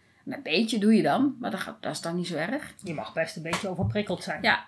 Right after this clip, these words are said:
Speaker 1: en ook een omgeving. Ze hebben nu vrienden die, eh, ook de signalen herkennen en hun daar helpen op wijzen. Dat is ook heel veel, heel belangrijk,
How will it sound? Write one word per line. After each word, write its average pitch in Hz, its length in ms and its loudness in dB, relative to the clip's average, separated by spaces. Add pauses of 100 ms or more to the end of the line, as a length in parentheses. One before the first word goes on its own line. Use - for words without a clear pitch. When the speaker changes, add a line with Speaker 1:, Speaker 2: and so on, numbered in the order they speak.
Speaker 1:
en 294 220 2
ook 285 180 4
een 285 100 2
omgeving. 220 760 6
Ze 240 80 2
hebben 220 240 6
nu 226 180 6
vrienden 262 720 4
die, 233 280 0
eh, 240 220 4
ook 403 300 4
de 240 80 -2
signalen 190 600 4
herkennen 185 600 2 (320)
en 226 200 4
hun 254 220 4
daar 226 160 6
helpen 240 300 8
op 220 120 0
wijzen. 196 500 2
Dat 202 100 -4
is 202 60 -6
ook 190 60 -4
heel 320 240 6
veel, 214 320 2 (100)
heel 269 240 4
belangrijk, 254 680 4